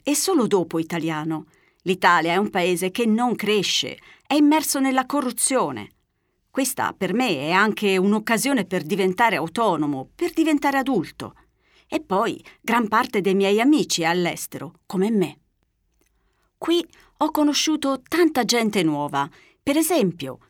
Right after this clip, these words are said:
nell'appartamento in cui abito ci sono due ragazze francesi, uno spagnolo e un olandese. Beh, sì,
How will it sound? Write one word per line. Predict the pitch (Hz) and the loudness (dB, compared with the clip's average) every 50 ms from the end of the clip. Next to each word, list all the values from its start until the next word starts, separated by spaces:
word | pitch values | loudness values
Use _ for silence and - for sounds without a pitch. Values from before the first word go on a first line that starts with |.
| _ - | _ -4
nell'appartamento | 180 180 175 175 175 175 202 180 175 - 180 185 247 302 311 - 202 | 0 0 2 2 0 0 -2 -2 0 0 0 2 4 2 2 2 2
in | 170 170 | 0 0
cui | 165 - 208 202 175 170 | 0 0 0 0 2 2
abito | 156 131 117 120 127 147 131 123 - 156 160 165 160 - - - _ - | 0 0 -2 -4 -6 -8 -10 -8 -6 -6 -6 -6 -8 -12 -20 -16 _ -2
ci | - 320 | 0 0
sono | - - 220 202 190 180 175 170 165 160 | 0 2 2 2 4 4 4 4 2 0
due | 151 143 180 190 | 0 0 0 0
ragazze | 202 185 160 180 170 170 - - 160 | 0 0 2 2 0 0 0 -4 -6
francesi, | - - 190 220 254 - - 359 339 269 196 151 139 147 139 - - - - - | -4 -4 -2 -2 0 0 2 2 2 2 0 0 -4 -6 -8 -8 -10 -14 -14 -4
uno | - 196 180 170 | 0 2 2 2
spagnolo | - - - 240 254 277 311 330 320 226 180 165 131 - - - - | 0 0 0 2 4 4 4 6 4 4 2 0 -2 -6 -10 -12 -4
e | - 277 | 0 4
un | 294 302 | 4 4
olandese. | 294 254 208 180 175 165 135 82 - - - 101 - _ _ _ _ _ _ _ _ _ _ | 4 4 4 4 2 2 0 -2 -8 -10 -12 -14 -14 _ _ _ _ _ _ _ _ _ _
Beh, | - 175 151 143 - | -8 -8 -8 -8 -8
sì, | - - - - 190 175 151 156 | -8 -6 -4 -2 -2 -2 -2 -4